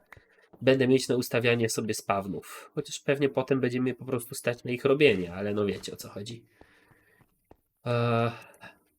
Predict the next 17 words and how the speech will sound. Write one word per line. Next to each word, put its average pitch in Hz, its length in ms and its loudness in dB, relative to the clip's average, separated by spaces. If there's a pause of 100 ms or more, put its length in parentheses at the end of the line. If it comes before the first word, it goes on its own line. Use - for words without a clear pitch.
(280)
u. 104 560 2 (2750)
Tylko - 180 -6
czy - 140 -2
ja 143 60 2
chcę - 200 -2
pneumaticraftem 123 960 -2
się - 140 -6
bawić? - 760 -8
Nie 131 180 8
znam 104 200 0
tego 95 320 -2
moda, 101 460 -4 (680)
więc 117 320 -2
może 120 360 2
mu 120 320 -4
dam 107 240 0
spokój 110 680 0